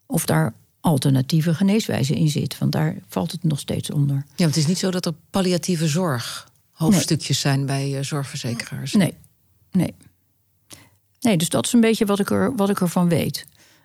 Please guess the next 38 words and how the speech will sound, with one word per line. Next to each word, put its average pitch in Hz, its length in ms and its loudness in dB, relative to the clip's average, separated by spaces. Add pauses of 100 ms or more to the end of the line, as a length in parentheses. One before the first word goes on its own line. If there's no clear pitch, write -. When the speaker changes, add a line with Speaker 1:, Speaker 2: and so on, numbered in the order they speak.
(220)
Speaker 1:
Eh, 170 720 2
en, 180 100 2 (160)
en 196 140 2
verder, 220 440 2 (640)
ja, 180 200 2
zijn, 226 440 0
zijn 190 260 4
sommige 233 320 4
medicaties 185 720 2
zijn 202 380 4 (560)
geen 226 260 2
verzekerde 185 500 2
zorg, 170 400 2
omdat 175 240 2
het 175 80 -2
medicijnen 170 500 2
zijn 165 160 2
die 170 100 2
eigenlijk 180 300 0
in 156 80 2
het 160 80 2
ziekenhuis 196 380 2
gegeven 175 380 0
moeten 170 200 0
worden. 170 240 0
En 160 60 2
als 170 100 0
ze - 80 -4
in 180 40 2
de 160 140 0
thuissituatie 170 720 0
gegeven 160 460 -2
worden, 156 260 -2
dan 156 260 2 (1700)
zijn 175 240 2
ze 185 100 4
niet 175 140 4
verzekerd. 165 520 0